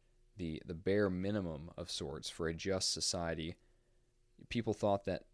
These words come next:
this was all-encompassing of what it meant to follow God and live in accordance to his will on these subjects. And as Jesus teaches, however, uh, the potential for sin goes far beyond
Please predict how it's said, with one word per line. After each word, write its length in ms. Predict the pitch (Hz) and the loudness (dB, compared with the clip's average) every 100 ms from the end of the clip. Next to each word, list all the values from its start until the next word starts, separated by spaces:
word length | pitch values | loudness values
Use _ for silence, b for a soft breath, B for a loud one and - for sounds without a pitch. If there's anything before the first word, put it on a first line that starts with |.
| _ - | _ -18
this 300 | 92 92 90 | -4 0 0
was 200 | 92 87 | 2 0
all-encompassing 1040 | - 87 95 98 87 - 104 - - 60 - _ _ _ - | 0 0 0 0 -4 -4 -4 -2 -4 -4 -16 _ _ _ -4
of 140 | 101 | -2
what 180 | 90 95 | 2 2
it 100 | 95 | 2
meant 360 | 90 87 87 - | 0 -2 -2 -8
to 240 | - 92 85 | -6 -4 -4
follow 420 | - 92 92 90 | -2 2 2 2
God 340 | 85 80 80 | 0 -2 -2
and 200 | 62 82 | -4 -4
live 200 | 87 92 | 0 0
in 60 | 92 | 0
accordance 680 | 82 - 90 85 82 - - | -6 -2 -2 0 -4 -6 -6
to 140 | - 95 | -4 -2
his 160 | 85 | -2
will 380 | 82 80 73 73 | -2 -4 -6 -6
on 160 | 78 78 | -6 -6
these 160 | 71 | -2
subjects. 680 | - 98 87 - 50 - - - B B B B B B _ - | 0 0 0 -4 -8 -4 -6 -6 B B B B B B _ -6
And 120 | 95 | 2
as 160 | 98 90 | 2 2
Jesus 400 | 107 123 110 - | 2 2 2 -2
teaches, 420 | - 151 95 80 | -2 -4 -2 -2
however, 460 | 85 80 78 80 - b b b b | 0 -2 -2 -6 -8 b b b b
uh, 80 | - - | -12 -8
the 180 | 90 92 | -6 -4
potential 540 | - - 135 135 113 | -4 -2 -2 0 -2
for 160 | - 92 | -2 -2
sin 500 | - 110 92 80 80 - | 0 0 0 -4 -8 -8
goes 400 | 90 87 82 - - - - | -2 0 0 -2 -8 -20 -2
far 240 | 101 110 113 | 2 4 4
beyond 640 | 92 85 80 73 76 78 | 0 0 0 -2 -4 -10